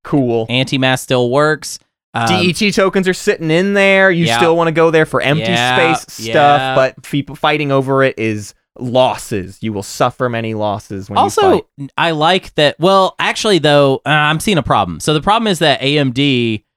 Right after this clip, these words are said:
Speaker 2: uh, doesn't, because it, A M D is actually kinda useless now. It's, it's like, I like what Wecker's done,
Speaker 1: Yeah.
Speaker 2: but the problem is,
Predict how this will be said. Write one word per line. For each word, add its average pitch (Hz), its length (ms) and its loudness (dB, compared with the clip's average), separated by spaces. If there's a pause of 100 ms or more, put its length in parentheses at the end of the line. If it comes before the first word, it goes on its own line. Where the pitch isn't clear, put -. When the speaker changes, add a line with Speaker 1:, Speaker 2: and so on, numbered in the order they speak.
(280)
Speaker 2:
uh, 117 400 0 (320)
doesn't, 156 400 0 (760)
because 190 340 0
it, 151 180 -2 (160)
A 185 140 2
M 277 120 0
D 220 160 2
is 170 120 2
actually 156 280 0
kinda 131 220 0
useless 127 460 0
now. 160 420 2
It's, 156 200 0 (200)
it's 165 200 -2
like, 180 220 2
I 165 120 -2
like 175 300 0
what 170 220 0
Wecker's 151 460 -2
done, 131 400 -2
Speaker 1:
Yeah. 123 220 0
Speaker 2:
but 127 80 -4
the 131 60 -2
problem 175 300 0
is, 131 200 0